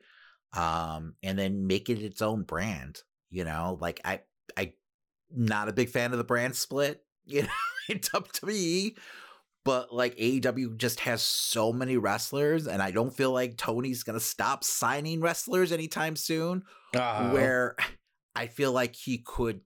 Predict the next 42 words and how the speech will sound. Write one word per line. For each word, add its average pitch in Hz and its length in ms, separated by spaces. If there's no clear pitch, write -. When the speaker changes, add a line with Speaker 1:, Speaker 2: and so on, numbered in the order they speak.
Speaker 1:
technically 92 560
do 85 260
a 78 40
brand 76 340
split, 71 360
you - 140
know? 80 280
You 92 260
could 101 440
take 98 280
those - 260
R 80 240
O 78 100
H 78 280
belts 73 580
and, 78 360
you 98 120
know, 76 160
put - 300
them 90 160
on 85 140
the 80 120
other 69 180
show 73 460
and 127 140
almost 120 280
have 104 260
this, 92 200
like, 87 200
low-key 95 520
brand 85 340
split 90 300
underneath, 85 600
you 98 100
know, 87 80
Warner's 82 460
nose, 85 480
even 85 140
though 85 160
they 92 120
don't 82 340
want 80 200